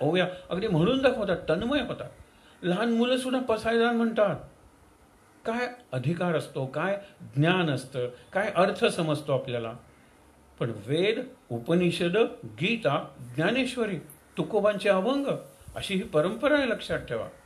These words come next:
आणि म्हणून आपल्या तोंडून ज्या वेळेला गीता म्हणली जाते,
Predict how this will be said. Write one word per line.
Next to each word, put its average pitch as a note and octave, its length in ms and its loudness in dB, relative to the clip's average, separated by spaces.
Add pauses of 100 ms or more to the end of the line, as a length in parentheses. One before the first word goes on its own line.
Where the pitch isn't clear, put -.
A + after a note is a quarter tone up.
(880)
आणि D#3 140 2
म्हणून F#3+ 420 4 (240)
आपल्या D3 440 0
तोंडून A#3+ 460 2
ज्या G3 160 2
वेळेला F#3 240 4
गीता E3 540 0
म्हणली C#3 400 4
जाते, A#2+ 600 -4